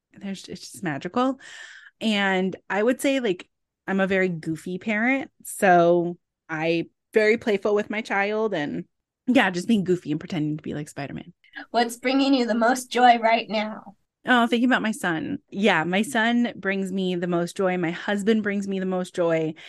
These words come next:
Speaker 1: and connecting with other women and, like, seeing when women connect and, like, if they reach out to me and say, like, "Oh, I loved this episode," or if there's a connection or a comment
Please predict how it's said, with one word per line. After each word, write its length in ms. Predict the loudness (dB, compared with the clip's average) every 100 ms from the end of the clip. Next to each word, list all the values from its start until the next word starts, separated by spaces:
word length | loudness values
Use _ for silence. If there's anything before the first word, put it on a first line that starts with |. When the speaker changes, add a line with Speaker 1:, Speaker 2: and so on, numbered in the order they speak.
| -20 -6
Speaker 1:
and 160 | -2 -2
connecting 480 | 0 -2 0 -2
with 140 | -2 -2
other 220 | -2 -2
women 340 | 0 0 0
and, 160 | -2 -2
like, 240 | -4 -6 -16 -20 -20
seeing 560 | -12 0 4 6 6 4
when 380 | 4 2 0 -2 -4
women 340 | 0 2 0
connect 540 | -2 -2 -2 -2 -6 -14 -4
and, 720 | 0 2 2 2 0 -2 -6 -16 _ _ -2
like, 200 | 0 0
if 100 | 0
they 120 | 2
reach 240 | 2 2
out 160 | 0 -2
to 80 | 0
me 120 | 0
and 100 | 0
say, 200 | 0 -2
like, 160 | -2 -4
"Oh, 80 | -4
I 80 | -2
loved 400 | -2 -4 -4 -6
this 180 | -4
episode," 640 | -4 -4 -2 2 4 2 0
or 220 | -2 -2 -2
if 80 |
there's 180 | -2 -2
a 60 | -4
connection 420 | -4 -4 -4 -4
or 80 | -4
a 60 |
comment 580 | -6 -4 -4 -2 -4 -6